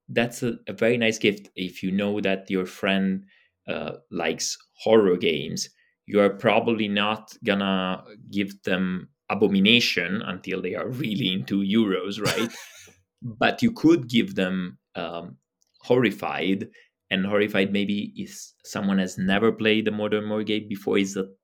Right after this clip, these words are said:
Speaker 1: tad complicated, but you can definitely walk them through and then they can play it whenever they want.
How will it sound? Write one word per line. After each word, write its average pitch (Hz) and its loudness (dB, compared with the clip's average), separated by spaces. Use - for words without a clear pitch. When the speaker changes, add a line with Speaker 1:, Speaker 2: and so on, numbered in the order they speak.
Speaker 1:
tad 165 0
complicated, 180 -2
but - -2
you 110 0
can 95 -2
definitely 98 -2
walk 98 -4
them 95 -8
through 95 -2
and 90 -6
then 92 -10
they 92 -2
can 90 -10
play 85 -8
it 82 -12
whenever 85 -8
they 87 -8
want. 98 -4